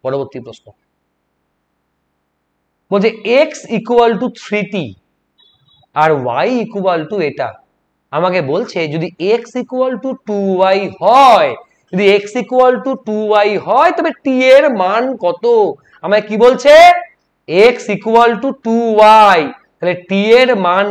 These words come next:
কত? চলো বসিয়ে দাও মান, কিছুই নেই, x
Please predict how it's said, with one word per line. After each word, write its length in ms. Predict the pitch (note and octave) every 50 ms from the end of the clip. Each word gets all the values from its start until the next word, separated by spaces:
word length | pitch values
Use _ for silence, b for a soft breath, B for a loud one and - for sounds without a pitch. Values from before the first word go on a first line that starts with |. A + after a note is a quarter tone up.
| G3+ F#3 -
কত? 160 | F3 E3+ - G3 F#3 E3+ B B B B _ -
চলো 140 | G3 G3 F#3 F#3
বসিয়ে 240 | F#3 - C#4+ C#4+ C4+
দাও 140 | D#4 D#4+ D#4+ D#4 D#4+
মান, 180 | E4 E4 D4+ A#3 D#3+ A2+ - - _ _ _ _ _ _ -
কিছুই 340 | G#3+ - - D4 D#4 D#4+ D4+ C#4+ D4
নেই, 160 | D4 C#4+ A#3+ F3+ D#3+ E3+ G3+
x 20 | G3+